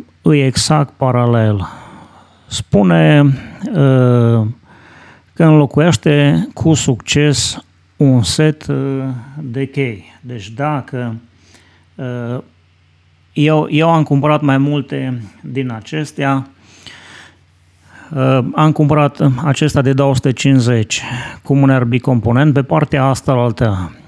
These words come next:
vedeți, de la cincizeci și doi de milimetri și până la, uh, de la zero până la cincizeci și doi, dar poate să fie și imperial până la doi țoli.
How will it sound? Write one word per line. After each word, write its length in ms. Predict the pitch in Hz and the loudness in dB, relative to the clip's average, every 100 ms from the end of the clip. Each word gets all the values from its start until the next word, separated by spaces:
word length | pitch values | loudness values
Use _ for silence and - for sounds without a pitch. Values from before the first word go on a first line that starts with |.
| - | -8
vedeți, 440 | 147 139 147 - - 135 135 147 | -2 0 0 -2 -6 -6 -4 -4
de 200 | 147 139 | -2 0
la 120 | 139 131 | 0 0
cincizeci 440 | - 147 123 127 | 2 2 2 0
și 140 | - | 0
doi 180 | 123 135 | 0 2
de 120 | 127 | 2
milimetri 880 | 123 123 120 156 175 160 156 160 160 | 2 4 4 4 2 0 0 2 2
și 320 | 139 - - 135 | 2 0 0 0
până 260 | 156 139 | 2 4
la, 480 | 135 131 131 123 120 - - 139 | 4 2 0 0 0 -2 -2 0
uh, 580 | 127 127 123 120 120 113 - - - | 2 4 2 2 2 0 -2 -12 -4
de 80 | 139 | 0
la 100 | 131 | 2
zero 240 | 123 139 | 2 0
până 180 | 120 135 | 2 0
la 60 | 117 - - | 0 -4 -18
cincizeci 320 | - 139 120 104 | -2 2 2 0
și 120 | 127 | 0
doi, 380 | 117 180 180 170 - - - - - - _ | 2 2 2 -2 -10 -20 -20 -20 -20 -20 _
dar 160 | 156 160 | -2 -2
poate 240 | - 151 | 0 0
să 180 | 139 147 | 0 -2
fie 300 | 123 143 131 | 0 2 2
și 420 | 117 - 131 123 | 2 0 2 4
imperial 800 | 123 120 123 127 143 135 127 127 | 2 2 0 2 2 2 2 0
până 260 | - 131 127 | 0 2 2
la 180 | 117 117 | 2 0
doi 280 | 123 117 | 0 0
țoli. 500 | 110 - 107 98 87 | 0 -2 -2 -2 -6